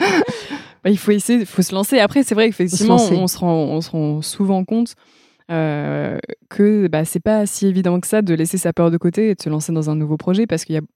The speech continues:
Speaker 1: souvent aussi la peur d'échouer, euh, je pense, qui paralyse beaucoup.
Speaker 2: Oui.
Speaker 1: Donc,
Speaker 2: Mais c'est
Speaker 1: euh,
Speaker 2: bien d'échouer.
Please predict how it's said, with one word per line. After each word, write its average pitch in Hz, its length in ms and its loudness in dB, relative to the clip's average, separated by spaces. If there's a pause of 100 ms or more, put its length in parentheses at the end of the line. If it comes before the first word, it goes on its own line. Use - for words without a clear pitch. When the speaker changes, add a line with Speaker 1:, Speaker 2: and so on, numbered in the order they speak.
Speaker 1:
souvent 185 280 -4
aussi 180 180 -4
la 156 120 -2
peur 156 140 -6
d'échouer, 175 400 -2 (920)
euh, 156 400 -4
je 170 120 -2
pense, 190 260 -4
qui 180 100 -8
paralyse 175 400 -2
beaucoup. 208 320 2 (360)
Speaker 2:
Oui. 180 360 2
Speaker 1:
Donc, 165 320 -2
Speaker 2:
Mais 156 160 4
c'est 151 160 4
Speaker 1:
euh, - 20 2
Speaker 2:
bien 220 180 4
d'échouer. - 380 -4